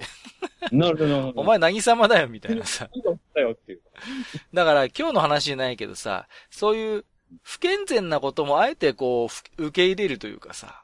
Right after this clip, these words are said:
Speaker 2: あえてやってみるのが大人っていう存在だからね。
Speaker 1: うん、まあ、それもそうだよ。ほら、なんて、やっぱさ、なんていうの、あの、まあ、あのー、なんて、まあまあ、悪いことって言ったら変な話になっ-、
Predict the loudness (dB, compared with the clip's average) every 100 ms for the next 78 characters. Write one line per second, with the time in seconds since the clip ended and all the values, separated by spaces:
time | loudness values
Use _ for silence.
0 | _ -2 0 0 2 2 0 -8 -8 -6
1 | -2 -2 -2 -2 -2 -2 -2 -8 -6 -6
2 | -6 -8 -6 -6 -6 -8 -10 -20 -20 _
3 | _ _ _ _ _ _ _ _ -20 -16
4 | -12 -10 -10 -4 -4 -4 -6 -6 -6 -4
5 | -4 -6 -8 -8 -6 -8 -10 -12 -8 -6
6 | -6 -2 -2 0 -2 -2 -4 -6 -10 -14
7 | -14 -12 -12 -12 _ _ -6 -6 -6 _
8 | -10 -6 -4 -2 -2 -2 -4 -4 -2 -2
9 | -4 -4 -2 -2 -2 2 4 4 2 2
10 | 0 0 -4 0 0 0 0 -2 -6 -8
11 | -6 -6